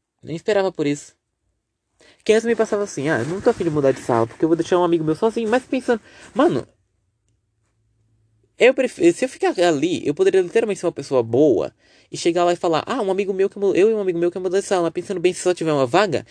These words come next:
muda ele, me deixa ali na sala ali. Tudo bem se eu ficar louco da cabeça e ba-, começar a matar pessoas, mas tudo bem. Eu poderia ser assim, aí, tipo, eu ia me afastar de todos eles, porque é mais fácil eu me afastar do que ficar esperando que alguma coisa aconteça.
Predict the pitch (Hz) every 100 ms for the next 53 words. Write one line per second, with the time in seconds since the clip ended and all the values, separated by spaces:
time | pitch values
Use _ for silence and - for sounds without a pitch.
0 | - - 226 247 254 247 196 117 160 165
1 | 190 - 196 190 180 - 180 165 175 -
2 | _ _ _ _ - 208 208 214 190 -
3 | 135 131 160 180 175 139 143 131 143 165
4 | - 127 139 143 151 147 156 151 147 -
5 | 139 147 123 120 113 113 175 233 - -
6 | - _ _ _ _ _ _ _ - -
7 | - 185 208 208 214 190 226 226 185 -
8 | 143 160 180 175 190 165 - 233 190 147
9 | 135 165 196 202 233 - 202 170 151 151
10 | 135 - 190 - - 185 214 175 170 151
11 | 143 139 135 139 147 175 - 113 -